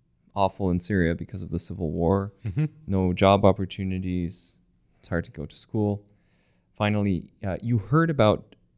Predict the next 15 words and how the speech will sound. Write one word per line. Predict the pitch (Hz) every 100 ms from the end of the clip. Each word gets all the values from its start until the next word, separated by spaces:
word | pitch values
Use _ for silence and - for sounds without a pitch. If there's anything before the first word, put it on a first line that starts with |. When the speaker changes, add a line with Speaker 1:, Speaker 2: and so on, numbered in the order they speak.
| -
Speaker 1:
the | 104
Jesuit, | 104 95 104 104 95 - _ _ _ -
uh, | 98 90 78 -
sponsorship | - 117 120 - 117 -
service | - 101 98 98
before | - 98 - 135 156
going | 143 151
to | 143
Lebanon | 123 143 165 196 220
or | - 110
when | 101 110
you | 107 90 - _ -
got | 92 71
to | -
Lebanon? | 67 - 65 60